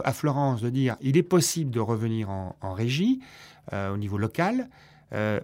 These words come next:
bah, c'est aussi pour ces raisons, parce que la totalité de ces raisons,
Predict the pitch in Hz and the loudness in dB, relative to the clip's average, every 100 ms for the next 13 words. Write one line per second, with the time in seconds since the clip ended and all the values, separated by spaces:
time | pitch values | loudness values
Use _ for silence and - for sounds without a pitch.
0 | 131 113 - - 135 - 208 139 - 135 | -2 -2 2 4 4 4 0 -4 -4 -2
1 | 135 - 151 - 135 135 214 196 165 151 | -2 -2 -4 -2 -2 2 2 2 -2 0
2 | 165 - 123 113 107 143 | -2 -2 -6 -4 -2 -2